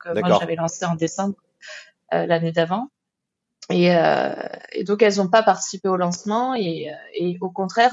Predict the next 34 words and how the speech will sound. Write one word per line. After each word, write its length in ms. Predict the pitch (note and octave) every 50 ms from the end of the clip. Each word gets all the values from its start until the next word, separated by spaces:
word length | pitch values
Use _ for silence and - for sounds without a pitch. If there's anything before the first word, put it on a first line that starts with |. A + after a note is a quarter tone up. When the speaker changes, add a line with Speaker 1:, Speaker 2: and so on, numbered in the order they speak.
| A3 -
Speaker 1:
elles 220 | - E3+ E3 E3+
ont 60 | F3+ F#3
dû 120 | F#3 G3+
se 140 | G3 - G3+
rattacher, 640 | F#3 F#3 F#3+ G3 - G3+ G3+ - - A#3+ A3+ G#3 G3
euh, 80 | F3 - - - - -
au 100 | F3+ F3
wagon 400 | F3 F#3+ G3 G3 A3 A#3 A#3 A3+
que 100 | A3 F#3+
j'avais 280 | F3 F3+ F3+ F3 F3 F3
lancé, 400 | F3 F3 F3+ F3 - G3+ G3+ G3
qui 100 | G3 F3+
était 140 | F3 F3
en 80 | E3+ F3
marche, 320 | F#3 G3+ A#3 B3 - - - - - - _ _ _ _ _ _
avec, 380 | - E3+ F3+ F#3 F#3+ G3 - -
euh, 180 | F3 F3 E3 F3
l'identité 640 | F#3 G#3+ G3+ G#3+ G#3+ G#3 G3+ - G3+ G#3 G3+ G#3
de 60 | G3+
la 100 | F#3+ F3+
petite 180 | F3+ - - -
impatiente, 680 | F#3 F3 F3 - F3+ F3 - A3 A3+ C4 C4 - - _ _ _
qui 200 | - - A3+ G#3+
est 80 | G3+ G3
mon 320 | G3 G#3 G#3 A3+ B3 A#3+
identité, 500 | A3+ G3+ F#3 F3 F3+ F3+ G#3+ A3 D4+ C4+
hein. 120 | G3+ F3 F3
Clairement, 280 | - F3 E3+ E3+ F#3+ F#3+
la 100 | F#3 E3
petite 180 | E3+ - - E3+
impatiente, 400 | D#3+ D#3 E3 D#3+ - G#3 G#3+ G#3
c'est 220 | - - F#3+ D#3+
moi. 240 | E3 E3+ F#3 A#3+
Speaker 2:
Mm. 40 | B2